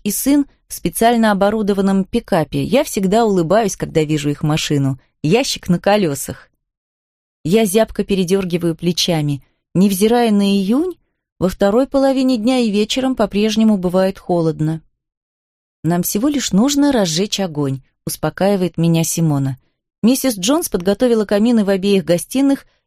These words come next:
и в твоей спальне. На ужин она нам сварила гороховый суп с ветчиной. А сейчас лучше тебе закутаться в кашемировую шаль. Ты ведь не забыла ее привезти?» «Шаль я оставила. Когда-нибудь она пригодится, Аннабель.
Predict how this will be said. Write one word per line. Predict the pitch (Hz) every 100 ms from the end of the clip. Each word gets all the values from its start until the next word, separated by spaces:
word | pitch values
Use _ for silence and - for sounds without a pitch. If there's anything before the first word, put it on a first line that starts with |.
| -
и | 214
в | -
твоей | 190 190 240
спальне. | - - 165 151 143 143 - _ _ -
На | 208
ужин | 277 262 247
она | 226 233
нам | 226 214
сварила | - 196 208 190
гороховый | 180 190 190 - 180 185
суп | - 220
с | 180
ветчиной. | 175 - 170 156 147 - _ _ -
А | 170
сейчас | 190 339 320
лучше | 226 233 190
тебе | 170 175
закутаться | 170 180 247 214 -
в | 180
кашемировую | 160 - 175 185 170 165
шаль. | 170 165 139 131 _ _ -
Ты | 185
ведь | 185
не | 196
забыла | 185 208 277 311
ее | 214 165
привезти?» | - 156 160 - 135 131 _ _ _ _ _ _ _ _ _ _ _ _
«Шаль | - - 202
я | 202 208
оставила. | 208 - 214 240 214 156 135 - _ _ _ _
Когда-нибудь | 165 165 202 196 196
она | 190 190
пригодится, | 185 175 180 220 - 196
Аннабель. | 185 170 156 165 170